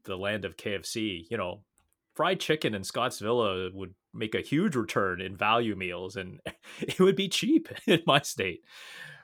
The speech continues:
But, uh, yeah, it, so I just wanted, wanted to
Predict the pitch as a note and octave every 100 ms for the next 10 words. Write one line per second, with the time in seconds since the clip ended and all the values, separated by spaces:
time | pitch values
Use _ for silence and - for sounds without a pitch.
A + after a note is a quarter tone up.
0 | _ A2+ F#2+ - G#2 F#2+ F#2 F2+ F2+ -
1 | A2+ A2 F#2+ G2 B2 C#2+ D2 D2 A2 D#3+
2 | D#3 F3 - D3+ B2+ A2+ G2+